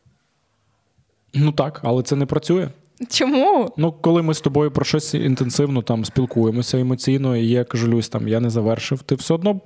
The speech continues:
Speaker 1: після того все одно ще разів десять переб'єш.
Speaker 2: І ти мене?
Speaker 1: Просто,
Speaker 2: Але
Speaker 1: значить,
Speaker 2: <laughs>
Speaker 1: що?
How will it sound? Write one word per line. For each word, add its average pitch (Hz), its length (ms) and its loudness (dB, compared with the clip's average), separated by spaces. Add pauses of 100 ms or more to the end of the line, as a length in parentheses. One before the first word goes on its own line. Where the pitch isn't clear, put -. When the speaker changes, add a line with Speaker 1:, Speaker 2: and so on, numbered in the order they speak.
Speaker 1:
після 143 260 -2
того 156 240 0
все 151 180 -2
одно 160 180 0
ще 139 140 0
разів 113 240 0
десять 110 300 -2
переб'єш. 110 460 -4 (320)
Speaker 2:
І 240 60 -2
ти 349 140 -2
мене? 415 240 -2 (1080)
Speaker 1:
Просто, - 280 0
Speaker 2:
Але 339 60 2
Speaker 1:
значить, 165 420 -2 (1000)
Speaker 2:
<laughs> 403 720 0
Speaker 1:
що? 139 180 0